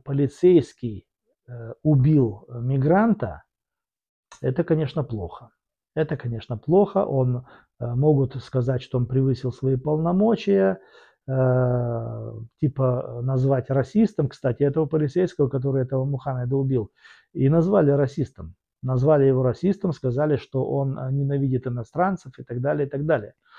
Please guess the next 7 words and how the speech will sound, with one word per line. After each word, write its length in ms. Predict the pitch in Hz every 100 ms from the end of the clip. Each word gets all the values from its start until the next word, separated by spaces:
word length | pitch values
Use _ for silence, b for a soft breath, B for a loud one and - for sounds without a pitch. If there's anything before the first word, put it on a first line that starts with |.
| B B -
Но, 360 | 156 151 92 _ _ _ _ _
опять-таки, 800 | 135 131 190 170 - 113 - 85 _ _ _ -
э, 140 | 139
посмотрите 640 | - 151 165 151 196 196
на 140 | 156 147
эту 160 | 147
ситуацию 760 | - 139 147 151 147 151 143